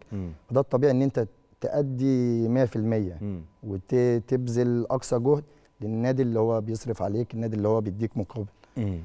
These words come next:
Speaker 2: فده طبيعي ان انا
Speaker 1: مين
Speaker 2: بلعب
Speaker 1: كان،
Speaker 2: في
Speaker 1: مين
Speaker 2: نادي.
Speaker 1: كان اهلاوي اكتر، انت ولا ناصر وانتوا صغيرين؟
Speaker 2: انا اهلاوي يعني،
Speaker 1: آه.
Speaker 2: معروف، انا عيلتي كلها اهلاويه وانا راجل اهلاوي، ما
Speaker 1: آه.
Speaker 2: فيهاش كلام يعني.
Speaker 1: آه.
Speaker 2: بس هو انا عارف، انا عارف ان انت ما بيجيلك فرصه زي دي
Speaker 1: ما بتسيبهاش.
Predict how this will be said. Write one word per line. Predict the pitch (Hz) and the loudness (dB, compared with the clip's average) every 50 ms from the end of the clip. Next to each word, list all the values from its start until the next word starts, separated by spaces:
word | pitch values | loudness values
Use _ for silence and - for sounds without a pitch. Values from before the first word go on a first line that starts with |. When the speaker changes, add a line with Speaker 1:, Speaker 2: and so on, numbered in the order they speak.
| - _ _ | -14 _ _
Speaker 2:
فده | - 101 120 175 | -4 -2 0 0
طبيعي | 180 - 175 151 165 202 180 135 92 | 0 0 0 0 0 0 -2 -2 -2
ان | 95 101 | -2 -2
انا | 110 123 | 0 2
Speaker 1:
مين | 131 123 | 2 2
Speaker 2:
بلعب | 117 123 131 131 | 4 4 2 2
Speaker 1:
كان، | 131 104 | 2 -2
Speaker 2:
في | - | -4
Speaker 1:
مين | 120 117 | -6 -6
Speaker 2:
نادي. | - - | -6 -4
Speaker 1:
كان | - 135 113 | -4 -4 -4
اهلاوي | 98 92 101 117 120 | -4 -4 -2 0 -2
اكتر، | 117 - - 127 | -2 -2 -4 -6
انت | 139 143 - | -4 -2 -2
ولا | 135 117 101 | -2 -2 -2
ناصر | 87 87 80 - - - - - _ _ - | -4 -6 -10 -14 -18 -20 -20 -20 _ _ -14
وانتوا | 92 - 98 | -12 -10 -8
صغيرين؟ | 90 85 85 80 76 73 71 - - _ _ _ _ - - - - - | -6 -6 -6 -6 -8 -10 -12 -14 -18 _ _ _ _ -20 -20 -12 -6 -4
Speaker 2:
انا | - 117 92 | -2 -2 -2
اهلاوي | 82 87 113 139 147 110 92 | -2 -2 -2 -2 -2 -2 -4
يعني، | 82 78 82 87 95 | -4 -4 -4 -4 -4
Speaker 1:
آه. | 98 101 95 87 87 - | -4 -4 -4 -4 -6 -6
Speaker 2:
معروف، | 98 92 82 82 98 117 147 131 95 - - | -8 -6 -4 -2 -2 -2 -2 -4 -6 -6 -4
انا | - 110 107 | -2 0 0
عيلتي | 104 101 104 95 98 127 127 - 131 | 0 0 -2 -2 -2 -2 -2 -2 -4
كلها | - 110 95 101 117 123 123 95 | -2 -2 0 2 2 2 2 2
اهلاويه | 90 90 85 87 90 101 117 120 117 | 0 0 0 0 0 0 0 -2 -2
وانا | 110 117 123 123 117 110 104 | -2 -2 0 0 0 0 0
راجل | 107 110 120 107 | 0 0 0 0
اهلاوي، | 95 90 90 104 117 123 113 104 | -2 -2 -2 -2 -2 -2 -2 -2
ما | 98 92 87 85 82 - - - _ - _ _ _ _ _ - | -2 -4 -4 -4 -6 -8 -10 -14 _ -20 _ _ _ _ _ -10
Speaker 1:
آه. | - 85 82 | -8 -8 -8
Speaker 2:
فيهاش | 80 - 104 107 - - | -6 -4 -2 -2 -2 -2
كلام | - 98 101 113 123 123 110 98 | -2 -2 0 0 0 0 0 -2
يعني. | 98 98 101 - _ - | -2 -4 -6 -8 _ -10
Speaker 1:
آه. | 82 82 80 76 - - - - - | -8 -8 -8 -10 -14 -18 -14 -4 0
Speaker 2:
بس | 147 139 - - | 0 2 4 4
هو | 170 180 190 | 4 4 4
انا | - 170 165 | 4 4 2
عارف، | 139 135 147 131 110 95 - - - - - _ _ - | 4 6 6 6 4 4 0 -6 -18 -20 -20 _ _ -6
انا | 110 113 | -4 -4
عارف | 104 107 113 117 117 101 107 | -2 -2 -2 -4 -4 -4 -4
ان | 110 110 | -4 -4
انت | 113 - 113 | -2 -2 -2
ما | 101 98 | -2 -4
بيجيلك | 92 95 98 104 120 135 131 - | -4 -6 -4 -4 -2 -2 -2 -2
فرصه | - - 165 147 - 123 | -4 -6 -6 -4 -2 0
زي | 117 110 107 101 | 0 2 2 2
دي | 101 123 147 143 - | 2 0 -2 -4 -4
Speaker 1:
ما | - 95 92 | -8 -10 -10
بتسيبهاش. | 90 - - 82 82 76 65 - - _ | -12 -12 -14 -14 -14 -14 -14 -16 -20 _